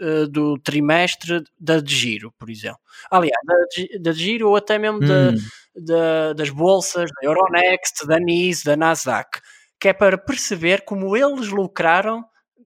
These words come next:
Speaker 1: com o pânico dos outros. Porque acredito mesmo que nestes, neste último trimestre, eh, as grandes bolsas mundiais e mesmo as, as corretoras e os bancos de investimento tenham lucrado porque houve muita gente a operar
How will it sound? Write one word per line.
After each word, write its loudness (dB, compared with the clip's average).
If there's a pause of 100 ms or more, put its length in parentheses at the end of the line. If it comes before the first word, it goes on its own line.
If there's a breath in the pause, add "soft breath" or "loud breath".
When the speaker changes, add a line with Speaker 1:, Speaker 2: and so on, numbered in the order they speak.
(280)
Speaker 1:
com 2 (100)
o -8
pânico -6
dos -12
outros. -12 (880 soft breath)
Porque -6
acredito -2
mesmo 0
que 0
nestes, -2 (120)
neste 2
último -2
trimestre, -4 (320)
eh, 0
as -4
grandes 2
bolsas 0
mundiais 4
e -2
mesmo 2
as, 0 (120)
as -2
corretoras 2
e -4
os -4
bancos 2
de -2
investimento -4
tenham 0
lucrado 2
porque -4
houve -4
muita 0
gente 0
a 8
operar 2